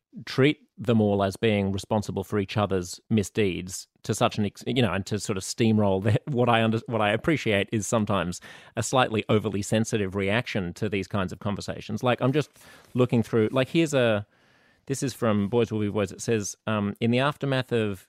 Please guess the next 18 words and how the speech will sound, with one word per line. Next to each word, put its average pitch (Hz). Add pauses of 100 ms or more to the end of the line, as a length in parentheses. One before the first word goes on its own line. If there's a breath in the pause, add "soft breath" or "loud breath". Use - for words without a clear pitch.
(100)
Eurydice 107
Dixon's 101
murder 101 (280)
in 101
particular," 95
she 101
was 95
the, 92 (180)
uh, 90 (120)
a 104
Melbourne 95
comic 95
who 101
was 98 (380 soft breath)
tragically 104
raped 101
and 104
murdered, 104